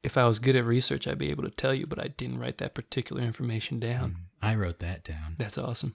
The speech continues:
Speaker 1: I'm proud of you. Hmm. Speaking of Levi Strauss, I had something about them. Did you know that they called, this is why I guess nineteen sixty,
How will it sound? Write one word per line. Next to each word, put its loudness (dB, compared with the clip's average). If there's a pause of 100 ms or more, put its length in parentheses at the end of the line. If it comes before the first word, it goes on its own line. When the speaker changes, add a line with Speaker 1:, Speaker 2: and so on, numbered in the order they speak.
Speaker 1:
I'm -4
proud -6
of -6
you. -6 (1800)
Hmm. 6 (760)
Speaking 10
of 12
Levi 10
Strauss, 8 (200)
I 6
had 8
something 6
about 6
them. 6 (580)
Did 10
you 12
know 12
that 10
they 10
called, 6
this 8
is 4
why 10
I 8
guess 4
nineteen 4
sixty, 0